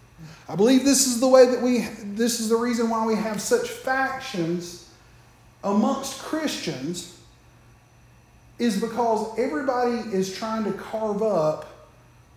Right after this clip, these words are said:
belief systems based upon their own gifts. I want you to, I want you to take a second and let that sink in. We tend,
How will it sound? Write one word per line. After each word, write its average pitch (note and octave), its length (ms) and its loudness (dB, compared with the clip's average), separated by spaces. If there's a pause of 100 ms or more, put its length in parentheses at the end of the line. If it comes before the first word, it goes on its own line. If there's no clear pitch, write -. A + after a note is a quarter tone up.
(160)
belief G3+ 420 0
systems E3 500 -4
based E3+ 380 -4
upon D#3+ 320 -6
their C#3+ 160 -8 (160)
own F3 500 -2 (220)
gifts. - 640 -16 (4000)
I D#3+ 60 2
want G#3 260 4
you F#3+ 80 0
to, D#3 300 -2
I F3 40 0
want G3 240 2
you E3 80 0
to D#3 60 -8
take G3 240 -4
a F3+ 40 -4
second F3 420 -4
and - 80 -12
let D#3 160 -6
that - 140 -8
sink D#3+ 380 -8
in. C#3+ 260 -8 (1040)
We G#3+ 180 0
tend, C#4+ 800 2